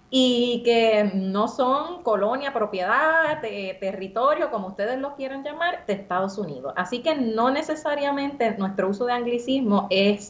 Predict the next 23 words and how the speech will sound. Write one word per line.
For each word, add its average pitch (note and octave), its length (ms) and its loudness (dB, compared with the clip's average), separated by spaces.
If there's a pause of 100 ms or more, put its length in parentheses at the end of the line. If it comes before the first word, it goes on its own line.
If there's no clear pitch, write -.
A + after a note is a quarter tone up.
solo C#4 520 2
por E3+ 160 -8
esa G3+ 240 -12
razón, A3 480 -12
porque F3+ 260 -14
como E3+ 300 -8
bien F#3+ 380 -6
tú C#4 100 -8
dices, D4+ 360 -4
en F#3+ 140 -2
España, A#3+ 680 -2 (280)
el G#3 200 4
país G#3 360 2
de C#4 80 2
donde G#3+ 300 0
noso-, G#3 400 -2
a F3+ 100 0
donde F3+ 280 -4
nosotros G#3 400 -4
nos C4 160 -2
llega C4+ 200 0
el C#4+ 60 0
español, D#4 640 -2